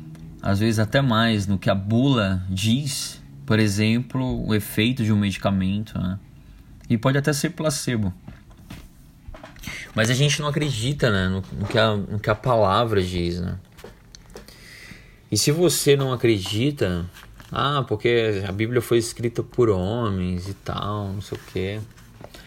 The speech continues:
Então vamos ver o que que ela diz sobre isso. Segunda Timóteo, capítulo três, verso dezesseis: "Toda a Escritura é inspirada por Deus e útil para nos ensinar o que é verdadeiro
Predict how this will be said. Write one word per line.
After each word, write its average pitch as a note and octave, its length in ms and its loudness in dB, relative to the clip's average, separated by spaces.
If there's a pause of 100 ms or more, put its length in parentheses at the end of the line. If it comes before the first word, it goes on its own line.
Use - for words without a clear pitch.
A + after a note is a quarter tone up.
(360)
Então D3 180 2
vamos C#3+ 280 4
ver A#2+ 60 2
o A#2+ 60 2
que C3+ 100 0
que C3 140 0
ela A#2+ 160 2
diz A2 320 0
sobre G#2+ 320 0
isso. F#2+ 420 -4 (1400)
Segunda B2 360 2
Timóteo, A#2+ 560 2
capítulo A#2+ 400 2
três, G#2+ 440 4
verso G#2+ 360 4
dezesseis: A2 640 2
"Toda B2+ 320 2
a B2 40 2
Escritura B2 960 0
é G2+ 100 0
inspirada A2+ 720 0
por G#2+ 320 4
Deus G2+ 640 0 (480)
e A#2+ 140 2
útil C#3 340 0
para A2+ 240 0
nos A#2+ 220 0
ensinar A#2+ 580 0
o A#2+ 80 -2
que - 140 -2
é A2 40 4
verdadeiro A2 840 0